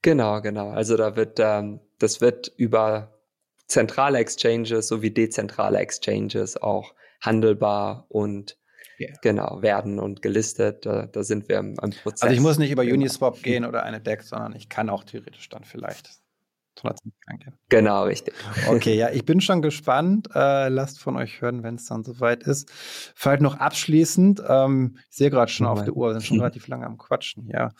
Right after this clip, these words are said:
Speaker 2: Äh, super spannend auf jeden Fall. Ich glaub, wir könnten auch noch viel länger machen, aber ja, die Uhr ist so ein bisschen, äh, die Zeit läuft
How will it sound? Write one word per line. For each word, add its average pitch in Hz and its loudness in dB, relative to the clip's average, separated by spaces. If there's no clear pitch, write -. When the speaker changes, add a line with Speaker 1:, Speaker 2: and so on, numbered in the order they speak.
Speaker 2:
Äh, 120 4
super 139 0
spannend 143 0
auf 104 -4
jeden 113 -6
Fall. 113 -2
Ich 104 -10
glaub, 120 -6
wir 120 -8
könnten 127 -8
auch 123 -6
noch 117 -6
viel - -8
länger 120 0
machen, 113 -6
aber 113 0
ja, 123 4
die - -6
Uhr 156 4
ist 151 0
so 147 0
ein 139 2
bisschen, 139 -2
äh, 120 0
die 120 -4
Zeit 123 -4
läuft 127 -4